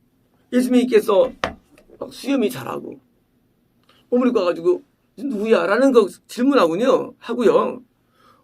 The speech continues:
오늘날 성경을 통해서 예수님을 이식하는 것은 매우 동일한 거예요.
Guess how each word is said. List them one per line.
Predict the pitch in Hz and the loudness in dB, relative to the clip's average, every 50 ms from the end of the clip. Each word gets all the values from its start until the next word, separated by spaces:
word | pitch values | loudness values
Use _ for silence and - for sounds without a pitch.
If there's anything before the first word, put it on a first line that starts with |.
| _ _ - | _ _ -2
오늘날 | 175 190 226 240 247 254 262 277 277 277 277 269 - _ _ | 0 2 4 4 4 4 4 6 6 6 4 2 0 _ _
성경을 | _ - - - 254 277 277 285 294 302 302 - | _ -18 -10 -6 -2 0 2 2 2 2 2 0
통해서 | 220 214 180 156 147 131 202 220 233 - - _ _ _ _ _ _ _ _ _ _ _ _ _ _ _ _ _ _ _ _ _ _ - | 0 0 2 0 0 2 2 0 0 0 -4 _ _ _ _ _ _ _ _ _ _ _ _ _ _ _ _ _ _ _ _ _ _ -6
예수님을 | 226 220 240 247 254 | -4 -2 -2 -4 -4
이식하는 | 202 - 240 214 208 | -4 -2 0 0 2
것은 | 185 190 180 277 370 - - _ _ _ _ _ _ _ | 2 0 0 -2 -6 -6 -8 _ _ _ _ _ _ _
매우 | - - - - - 494 - | -20 -16 -10 -6 -6 -6 -6
동일한 | - - - - 381 415 415 330 254 | -2 2 6 8 8 8 6 4 -2
거예요. | - 131 127 - 127 - | -4 -6 -10 -14 -18 -20